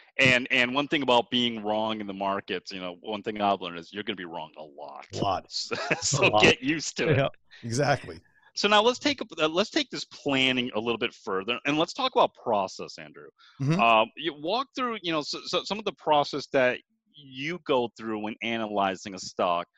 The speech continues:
Speaker 1: and trying to find ideas.
Speaker 2: So, <clears throat> I'm an early, uh, I B D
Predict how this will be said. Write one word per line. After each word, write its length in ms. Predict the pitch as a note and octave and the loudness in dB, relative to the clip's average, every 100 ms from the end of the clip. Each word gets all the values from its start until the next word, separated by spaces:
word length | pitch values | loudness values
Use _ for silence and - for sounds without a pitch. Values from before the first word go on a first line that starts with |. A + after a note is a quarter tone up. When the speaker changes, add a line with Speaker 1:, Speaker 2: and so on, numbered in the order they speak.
| _ - | _ -12
Speaker 1:
and 100 | G#2 | -8
trying 220 | - A#2 | -2 -2
to 60 | G#2 | -2
find 320 | - G2+ F2 | -6 -6 -2
ideas. 640 | E2+ D#2 E2+ C2 - - _ _ _ _ - - | -4 -4 -8 -8 -12 -18 _ _ _ _ -20 -10
Speaker 2:
So, 460 | - F#3 E3 F#3 - - _ _ | 2 6 6 4 0 -16 _ _
<clears throat> 320 | - G#3 - | 0 0 2
I'm 100 | F#3 | 2
an 100 | G#3 - | 0 2
early, 560 | E3+ F3+ E3+ E3+ D3+ A#2 _ _ _ - | 4 4 6 4 2 -6 _ _ _ -8
uh, 500 | C3 B2+ B2 A#2+ B2 - | 0 2 4 4 2 2
I 140 | D3 | 4
B 160 | D3+ C#3+ | 4 2
D 440 | B2+ C#3 C3 A#2 | 2 0 0 -2